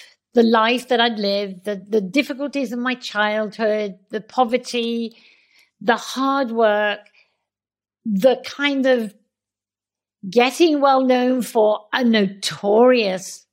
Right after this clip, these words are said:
and very sexy dance group, it just didn't seem in any way that that life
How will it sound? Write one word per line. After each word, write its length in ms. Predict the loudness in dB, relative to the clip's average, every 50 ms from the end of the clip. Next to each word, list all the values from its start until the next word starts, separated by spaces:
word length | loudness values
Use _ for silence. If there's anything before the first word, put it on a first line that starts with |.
| _ -8
and 180 | -4 -2 0 0
very 680 | 0 2 2 2 2 2 2 2 0 -2 -2 -4 -8 -8
sexy 460 | -2 -2 -2 -2 -4 -8 -6 -4 0
dance 400 | 0 2 2 2 2 0 -2 -2
group, 240 | -2 -2 -2 -2 -4 _ _ _ -8
it 200 | -8 -8 -6 -6
just 360 | -4 -4 -4 -4 -4 -10 _ -8
didn't 380 | -8 -6 -6 -8 -12 -12 -12
seem 720 | -10 -8 -6 -2 -2 0 0 2 4 4 4 2 2 -4 -6 -10 _ _ _
in 200 | -6 -6 -6 -6 -10 _ _ -6 -4
any 300 | -2 -2 0 0 0 0
way 720 | 2 2 4 4 6 6 6 4 2 0 -4 -6 _ _ _ _ _ _ -4
that 340 | -2 -2 0 0 -4 -4 -6 _ _ _ -20 _ _ _ _ _ _ _ -8
that 760 | -6 0 2 2 2 2 2 -2 -6 -10 -14 -10 -10 -10 -10 _ _ _ _ _ _ _ _ -6 -2
life 680 | 2 4 4 4 4 0 -2 -4 -8 -8 -10 -12 -14